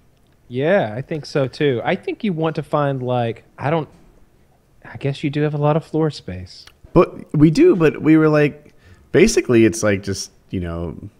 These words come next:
Speaker 2: we, we have four bathrooms and, um, what do we want? Bathrooms and kitchen done. And that's, like, roughly it, you know, just, like, keep the place
Speaker 1: Oh,
Speaker 2: tidy,
Speaker 1: well,
Speaker 2: kind of.
Speaker 1: I mean,
Speaker 2: We're
Speaker 1: this
Speaker 2: not asking them to,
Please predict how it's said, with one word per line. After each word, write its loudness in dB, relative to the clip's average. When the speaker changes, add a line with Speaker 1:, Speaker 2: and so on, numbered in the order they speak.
Speaker 2:
we, -4
we -4
have -6
four -6
bathrooms -6
and, -2
um, -6
what 0
do -2
we 0
want? -4
Bathrooms 0
and -4
kitchen -4
done. -6
And -4
that's, -4
like, -4
roughly -2
it, -6
you -8
know, -6
just, -10
like, -2
keep -10
the -10
place -2
Speaker 1:
Oh, -2
Speaker 2:
tidy, 0
Speaker 1:
well, -10
Speaker 2:
kind -2
of. -8
Speaker 1:
I -2
mean, -2
Speaker 2:
We're 2
Speaker 1:
this 4
Speaker 2:
not -4
asking 0
them -2
to, -6